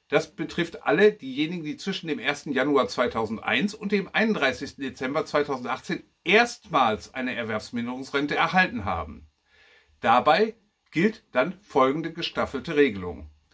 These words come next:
Betroffene, die zwischen dem ersten Januar zweitausendeins und dem dreißigsten Juli zweitausendvierzehn die Erwerbsminderungsrente zum ersten Mal erhalten haben, bekommen einen Zuschlag von sieben Komma fünf Prozent.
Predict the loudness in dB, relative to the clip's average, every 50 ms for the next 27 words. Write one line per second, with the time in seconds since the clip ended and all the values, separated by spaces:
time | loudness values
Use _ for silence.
0 | _ _ _ _ _ _ _ _ -10 -8 -2 4 4 4 4 4 0 -2 -2 -2
1 | -4 -6 -2 -2 -2 -2 0 -4 -6 0 2 2 2 0 0 -2 0 0 2 4
2 | 2 2 0 0 -4 -4 -2 -2 -4 -4 -4 -6 -6 -2 -2 -2 0 0 0 0
3 | -2 -10 -10 _ 6 6 6 6 4 -6 _ -8 -8 -6 -2 2 2 2 2 2
4 | -4 -10 -12 -12 -10 -6 -6 -4 -4 -4 -2 -2 -2 -2 0 -2 -2 -2 -6 -6
5 | -2 -4 -4 -4 -4 -2 -2 0 0 0 -4 -6 -6 -4 0 2 2 2 2 0
6 | -4 -2 0 2 2 2 0 0 -4 -6 -4 -4 -4 -4 -6 -8 -8 -8 -8 -4
7 | -4 -4 -4 -4 -4 -4 -2 0 0 0 0 0 -2 -2 -2 -4 -4 -2 0 0
8 | 0 0 0 0 0 0 -2 _ _ _ -2 -2 0 6 6 6 6 6 -2 -6
9 | -6 -4 -4 -4 -4 -6 -8 -8 -10 -8 -2 -2 -2 -2 0 -4 -6 -4 -2 -2
10 | 0 0 2 2 4 4 4 2 2 0 0 0 -2 -4 -4 -4 -4 -6 -10 -8
11 | -10 -12 -14 -18